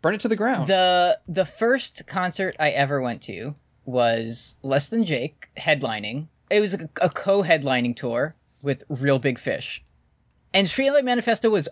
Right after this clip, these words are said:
Speaker 2: opening. I was so fucking
Speaker 1: I
Speaker 2: mad. They only
Speaker 1: love
Speaker 2: played, like,
Speaker 1: that.
Speaker 2: six songs. But it was the first, I, I mostly, obviously, knowing me, went to see Streetlight Manifesto. And then I think Real Big Fish went on, and then it was Less Than Jake and the last slot. And they were like, "Hey, we're doing a gimmick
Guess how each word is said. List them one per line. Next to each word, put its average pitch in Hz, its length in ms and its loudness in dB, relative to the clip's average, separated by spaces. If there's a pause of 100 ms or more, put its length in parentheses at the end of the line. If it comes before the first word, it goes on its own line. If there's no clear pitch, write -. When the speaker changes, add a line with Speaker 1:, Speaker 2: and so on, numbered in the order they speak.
Speaker 2:
opening. 113 540 -6
I 143 60 4
was 143 120 2
so 175 140 0
fucking 151 280 2
Speaker 1:
I 135 40 0
Speaker 2:
mad. 147 140 0
They 143 80 0
only 139 80 2
Speaker 1:
love 135 80 -2
Speaker 2:
played, 143 140 0
like, 123 120 2
Speaker 1:
that. - 40 -6
Speaker 2:
six - 240 -4
songs. 110 440 -8 (360)
But 185 120 2
it 190 40 4
was 190 140 2
the 180 80 -4
first, 185 480 -2 (100)
I, 180 160 2 (120)
I 202 40 2
mostly, 196 420 0
obviously, 127 500 -2 (200)
knowing 143 300 -2
me, 127 140 -2
went 113 160 -8
to 117 80 -14
see 117 100 -10
Streetlight 113 320 -8
Manifesto. 120 540 -2 (460)
And 151 180 0
then 160 280 0
I 151 160 0
think 147 240 -4
Real 143 160 0
Big 139 180 -4
Fish 131 220 -2
went 135 120 -2
on, 131 200 -2
and 123 120 -4
then 120 320 -6
it 143 60 -4
was 127 160 -4
Less 131 160 -2
Than 123 180 -4
Jake 120 240 -6
and 120 80 -2
the 117 60 -4
last 123 220 -2
slot. 113 120 -4
And 139 100 -2
they 160 60 2
were 160 60 0
like, 151 160 0
"Hey, 170 180 2
we're 165 200 0
doing 208 280 0
a 196 80 2
gimmick 147 460 -2